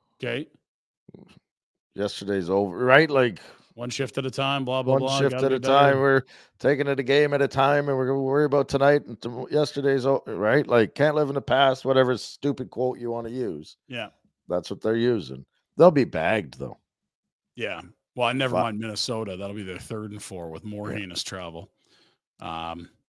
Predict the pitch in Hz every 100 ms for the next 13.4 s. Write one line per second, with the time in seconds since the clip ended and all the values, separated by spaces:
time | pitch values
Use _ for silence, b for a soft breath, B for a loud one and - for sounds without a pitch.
0 | _ _ _ _ 131 151 139 131 131 131
1 | 120 - 123 107 110 - 120 104 - 120
2 | 113 113 117 113 104 104 117 - 127 135
3 | 135 - 123 92 _ _ _ _ _ _
4 | - 117 151 - 156 127 - 143 147 143
5 | 131 107 135 135 147 143 117 - _ _
6 | - 123 131 120 98 123 123 120 117 95
7 | - 123 113 92 78 76 - - _ _
8 | _ _ _ _ _ _ _ _ _ _
9 | _ _ _ _ _ _ _ _ - 220
10 | 269 262 247 220 - - _ - 113 170
11 | 170 117 131 131 135 135 - 151 - 160
12 | 165 165 160 147 151 165 170 117 110 87
13 | 117 107 95 85